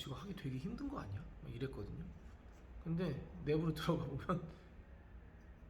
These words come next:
되게 인간적이에요. <laughs> 되게 사정도 잘 봐주고. 왜냐면은 인테리어 현업에 있는 사람들의 고충을 알아요. 그래서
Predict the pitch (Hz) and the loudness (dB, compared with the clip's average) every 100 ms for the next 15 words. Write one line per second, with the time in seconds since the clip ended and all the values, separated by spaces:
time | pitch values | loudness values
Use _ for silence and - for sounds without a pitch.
0 | - - - 160 160 165 147 127 120 104 | -12 -12 0 6 10 10 8 6 2 0
1 | 98 - - - - - - - - - | -2 -4 -10 -10 -12 -14 -12 -12 -12 -12
2 | - - - - - 160 156 - - - | -14 -14 -12 -6 2 2 2 -6 -12 -12
3 | - 156 170 185 175 139 - 120 120 - | 0 6 8 8 6 4 2 2 2 0
4 | 120 123 117 - - - - - - - | -6 -6 -8 -14 -16 -16 -14 -14 -12 -10
5 | - - - - - 156 160 156 151 156 | -10 -10 -12 -12 0 4 6 6 6 4
6 | 151 - - - - - - 180 190 202 | 4 -2 -10 -14 -12 -12 0 4 6 10
7 | 190 196 233 220 175 185 180 180 175 165 | 10 10 8 8 8 8 8 8 10 8
8 | 151 156 160 143 - 165 - 185 180 165 | 6 8 8 8 6 4 6 8 8 8
9 | 131 143 117 110 - - - - - - | 6 6 6 2 -4 -12 -16 -14 -14 -12
10 | - - - - - - - - - - | -12 -14 -14 -14 -14 -14 -14 -14 -14 -12
11 | - - - - - - - - - - | -14 -14 -12 -12 -12 -12 -14 -14 -12 -12
12 | - - - 135 170 156 | -10 -8 -4 -2 2 0